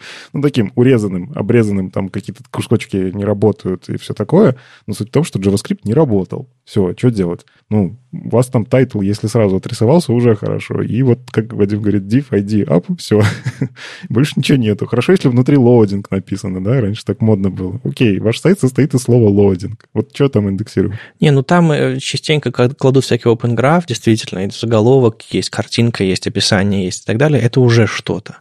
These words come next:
Speaker 2: Но этого очень мало.
Speaker 1: Ну вот, э, да, и хороший механизм дали, что, окей, м-, мы говорим, м, наш поисковый робот, он Google Bot. Вот, и когда юзер-агент придёт, на, в нём внутри Google Bot,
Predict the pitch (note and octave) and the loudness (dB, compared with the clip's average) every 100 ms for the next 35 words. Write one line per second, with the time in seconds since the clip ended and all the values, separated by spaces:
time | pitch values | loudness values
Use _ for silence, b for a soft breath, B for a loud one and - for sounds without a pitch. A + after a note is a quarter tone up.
0 | _ - A2+ A2+ G#2+ G2+ G2+ G2 - G#2 | _ -2 2 2 2 2 4 2 0 -4
1 | - - _ _ B2 C3+ C#3 C3 C#3 B2 | -8 -16 _ _ 2 4 4 2 0 0
2 | B2 A2+ B2 G2 - A#2 G#2 G2+ - B2 | 0 2 0 0 -4 -6 -6 -8 -6 0
3 | D3+ - G#2 - B2+ A#3+ F3 C3 A#2 F#2+ | 0 0 -4 -4 2 4 4 4 2 2
4 | - - - - - C3 F#2+ G#2 G#2 G#2+ | -4 -12 -10 -8 0 2 2 0 -4 -4
5 | - A#2+ C3+ A#2+ - _ A#2 A#2 A2+ F#2+ | -2 2 4 4 0 _ -2 2 2 0
6 | - _ _ A2+ A#2 G#2+ G2 - G2 F#2 | -8 _ _ -6 -2 -2 -2 -6 -8 -6
7 | - F2+ F#2 F3 G3+ - C3+ B2+ C3+ A#2+ | -4 -4 0 0 0 2 2 2 2 2
8 | F2+ F3 E3 _ _ - G#2 - - - | 2 -4 -6 _ _ -6 -6 -6 -14 -12
9 | A#2+ G#2+ G2+ A2 G#2 G#2+ A#2 G#2+ G2 - | -6 -4 0 2 4 4 2 2 -2 -2
10 | G2+ G2 - G2+ F#2+ G2 G#2 F#2 F#2 F#2+ | -2 0 0 0 0 0 0 0 -4 -6
11 | F#2+ G2+ G2 E3 G#3+ | -4 -6 0 0 0